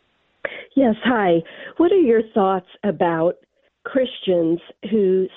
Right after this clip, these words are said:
smudge? That is the act of burning sage to dispel negative spirits,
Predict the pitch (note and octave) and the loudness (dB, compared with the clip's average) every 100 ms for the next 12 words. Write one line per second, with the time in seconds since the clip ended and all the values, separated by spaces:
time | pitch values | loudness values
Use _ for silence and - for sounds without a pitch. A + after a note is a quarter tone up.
0 | - - G3 F#3+ F3 D#3 D3+ - - - | -10 -2 0 0 -2 -2 -4 -12 -20 -20
1 | _ G3 F#3 F3+ E3+ F#3 E3+ F3+ F3+ F3 | _ -6 -2 -2 -2 -2 -2 -2 -4 -6
2 | - D3+ D#3+ F3+ F3 E3 E3 - F#3 E3+ | -6 -8 -4 -2 0 0 -4 -4 -2 0
3 | E3+ E3+ - - - - F3 E3 E3 D#3+ | 0 -2 -6 -16 -14 -2 0 2 0 0
4 | D#3+ - - - _ _ _ F#3 E3 - | -2 -8 -20 -20 _ _ _ -6 -6 -6
5 | F#3 E3+ E3+ E3 D#3+ D#3 E3+ E3 D#3 - | -4 -2 -2 0 0 -2 -2 -2 -2 -8
6 | - - F3+ F3 E3+ E3+ | -16 -4 -2 0 -2 -4